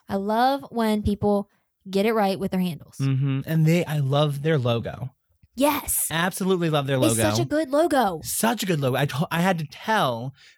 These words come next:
Speaker 2: the contact that we had at Spectrum, I was like, "Your logo is legit."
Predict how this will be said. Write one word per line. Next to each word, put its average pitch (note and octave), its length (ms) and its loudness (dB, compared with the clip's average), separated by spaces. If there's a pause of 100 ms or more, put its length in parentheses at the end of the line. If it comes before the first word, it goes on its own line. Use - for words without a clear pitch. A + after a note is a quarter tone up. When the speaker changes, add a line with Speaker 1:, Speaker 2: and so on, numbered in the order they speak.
(160)
Speaker 2:
the D3 340 2
contact E3 500 0
that C#3 100 0
we C#3 120 0
had D3+ 600 0
at C3+ 160 -2
Spectrum, A3 500 0 (240)
I E3 120 0
was E3+ 100 2
like, E3 240 0 (100)
"Your F#3+ 200 0
logo C3+ 480 0
is A#2+ 340 -2
legit." B2 680 0